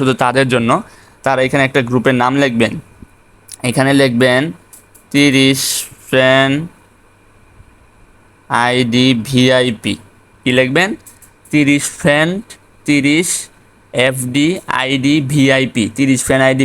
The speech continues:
ভিআইপি। ভালো করে লক্ষ্য করেন, এই যে এটা, ঠিক আছে? দরকার পড়লে কপি করে রাখবেন, এটা সার্চ দিবেন। সার্চ দেওয়ার পর দেখবেন যে উপরে আমাদের একটা গ্রুপ চলে আসবে, তিরিশ ফ্রেন্ড আইডি ভিআইপি, ঠিক আছে? এটাতে জয়েন হওয়া দরকার নাই, জয়েন হবেন না, ভিতরে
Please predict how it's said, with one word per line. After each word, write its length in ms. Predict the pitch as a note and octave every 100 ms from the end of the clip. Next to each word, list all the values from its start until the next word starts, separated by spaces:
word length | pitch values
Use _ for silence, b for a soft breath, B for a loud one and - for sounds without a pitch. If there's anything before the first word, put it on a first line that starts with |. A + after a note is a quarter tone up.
| A#2
ভিআইপি। 300 | C3 C3+ A#2+ A#2+
ভালো 120 | B2
করে 120 | B2+ B2+
লক্ষ্য 160 | B2 B2+
করেন, 160 | A#2 A2 A#2
এই 60 | A#2
যে 60 | A#2+
এটা, 140 | A#2 G#2 -
ঠিক 100 | C3
আছে? 80 | D3+ B2
দরকার 140 | B2 B2
পড়লে 140 | B2 D3
কপি 140 | B2+
করে 100 | B2 B2
রাখবেন, 220 | B2 C3+ A#2+
এটা 100 | B2 -
সার্চ 160 | C3 A#2+ A2+
দিবেন। 200 | A2 F#2 B B B _ -
সার্চ 180 | C3 C3
দেওয়ার 160 | D3 C#3
পর 80 | C#3+ C#3+
দেখবেন 180 | C#3 C3+
যে 40 | C#3
উপরে 180 | C3+ C#3+ C3+
আমাদের 220 | C3+ C3 B2+
একটা 200 | - C#3 C3+
গ্রুপ 180 | C3+ C3+ -
চলে 120 | C3 B2+
আসবে, 140 | A2+ A2+
তিরিশ 200 | C3+ C3 -
ফ্রেন্ড 160 | C3 B2+
আইডি 180 | B2+ B2+ A2
ভিআইপি, 380 | B2 C3 A#2 G#2 B2+
ঠিক 100 | D3+
আছে? 120 | D#3+ A#2 A2+
এটাতে 220 | B2 C#3 B2
জয়েন 220 | C3 C3+ C#3+
হওয়া 120 | C3+ B2+
দরকার 240 | C3 C3 B2+
নাই, 80 | C#3 B2
জয়েন 180 | B2 B2 C3
হবেন 200 | A#2+ A#2+
না, 80 | B2+ G3+ - -
ভিতরে 260 | A#2+ C3+